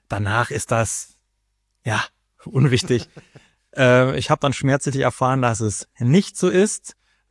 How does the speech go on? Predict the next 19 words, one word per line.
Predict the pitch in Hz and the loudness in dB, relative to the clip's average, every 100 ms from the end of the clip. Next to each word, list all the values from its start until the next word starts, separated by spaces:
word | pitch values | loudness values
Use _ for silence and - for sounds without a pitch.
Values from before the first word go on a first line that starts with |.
| _ | _
Ähm, | 123 127 | 0 0
also | 131 117 | 0 0
alle, | 131 143 | 2 2
die | 135 135 | 2 2
in | |
dem | 131 127 | 0 0
Bereich | 110 113 - | -2 -4 -2
wollen, | 123 151 160 156 | -2 0 -2 -4
kann | - 120 | -4 -2
ich | |
jetzt | 127 113 | -2 -2
schon | 127 | -2
mal | 117 | 0
sagen, | 117 127 139 139 127 | 0 0 0 0 -2
bitte | 117 - | -2 0
gut | 113 143 | 0 0
in | 117 | 4
Mathe | 120 147 - | 2 2 0
aufpassen. | 139 - 139 131 143 | 0 2 0 0 -2